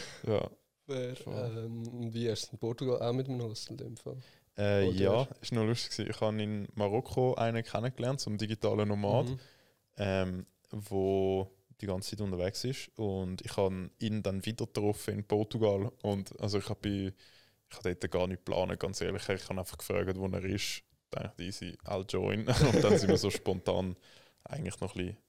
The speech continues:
Speaker 1: rumgereist. Aber sehr fest, äh, ja, also dort ist, also ja, wir sind auch in Hostels gewesen. Zwischendurch haben wir ein Airbnb gehabt, aber, äh, nur weil die Hostels voll <laughs> gewesen
Speaker 2: Ah,
Speaker 1: sind.
Speaker 2: schon?
Speaker 1: Ja, ja, voll.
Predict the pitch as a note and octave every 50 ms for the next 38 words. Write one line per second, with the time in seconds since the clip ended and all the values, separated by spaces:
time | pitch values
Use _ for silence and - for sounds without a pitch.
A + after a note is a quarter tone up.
0 | - - G2+ F#2+ F#2+ F#2+ - - F#2+ F#2 F#2+ F#2+ - - - - - _ - -
1 | - _ _ _ _ _ - G#2 G2+ F#2 F#2+ F2 - - G2+ F#2+ F2 - - F#2
2 | F#2+ - - - G2 F2+ F#2 F2+ G#2 - _ _ _ _ _ _ _ _ _ _
3 | _ _ _ _ _ _ _ _ _ _ _ _ _ _ _ _ _ _ _ _
4 | _ _ - F#2 F2 E2 D#2+ - _ - - G#2 G2 F#2 F2 E2 - F2+ - -
5 | - - - - - - - - G#2+ G2 G2 G2 G2 F#2+ G2 G2 F#2+ - - F#2+
6 | F#2 F#2+ F#2+ G2 G2 G2 G2+ G2+ - - F#2 F#2+ F#2 - - - - - - -
7 | A2 G2+ - - A2 G#2 G2 F#2+ F#2+ F#2+ F#2 - D2+ F2+ F#2+ G2 - G2+ G2 G2
8 | F#2+ - G2 F#2+ - - - F2+ F2 F2 - - - F#2 G2+ _ _ - - _
9 | _ _ _ _ _ _ _ _ - F#2+ F2 E2+ E2+ E2+ F2+ G2 _ _ _ _
10 | _ _ _ _ _ _ _ _ _ _ _ _ - D3 G#2+ G2+ F#2+ F#2 F2+ F2+
11 | - - F#2 F#2 - - - D#2+ E2+ F#2 - - - - - - - - - -
12 | - D#3 C#3 - C3 - - C#3+ C3+ C3 B2+ B2+ - - C#3+ C3+ D#3 F#3+ F#3+ D#3+
13 | - - A#2+ - A2 G#2 G2 F#2 F#2 F2+ F2+ F#2+ - _ - - - - G2+